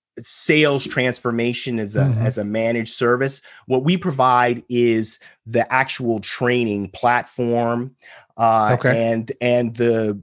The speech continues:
Speaker 1: uh, so for example, with D L A Ignite, we took their training methodology and we turned that into a SaaS application.
Speaker 2: Okay,
Speaker 1: And
Speaker 2: cool.
Speaker 1: what that enabled them to do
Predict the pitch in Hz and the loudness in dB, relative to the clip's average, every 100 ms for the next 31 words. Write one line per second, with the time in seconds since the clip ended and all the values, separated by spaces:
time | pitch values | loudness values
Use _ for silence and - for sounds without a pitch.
0 | - 113 107 110 143 123 - 131 113 135 | -4 0 0 0 0 0 2 -2 2 0
1 | 135 127 113 107 - 131 123 123 113 110 | 2 0 -2 -4 0 2 2 2 2 0
2 | 110 123 120 117 131 127 151 123 110 120 | 2 2 0 -2 -8 -4 -6 -4 0 4
3 | 131 127 - - 127 131 123 113 107 104 | 4 2 -2 -2 0 2 0 0 0 -2
4 | 104 104 107 107 107 98 98 92 - 113 | -2 0 2 2 0 -4 -4 -4 -4 -2
5 | 117 - 139 123 117 117 110 120 101 - | -2 0 0 2 2 2 -2 -4 -4 0
6 | 107 107 - 101 98 92 113 101 98 85 | 2 2 0 -2 -2 -8 -6 -6 -6 -12
7 | - - - 170 131 139 127 127 135 147 | -16 -10 -4 -2 0 0 2 2 2 2
8 | 156 147 127 127 123 117 117 110 113 101 | 2 2 2 -2 -2 -4 -4 -4 -8 -6
9 | 127 151 131 110 104 | -2 2 2 2 -2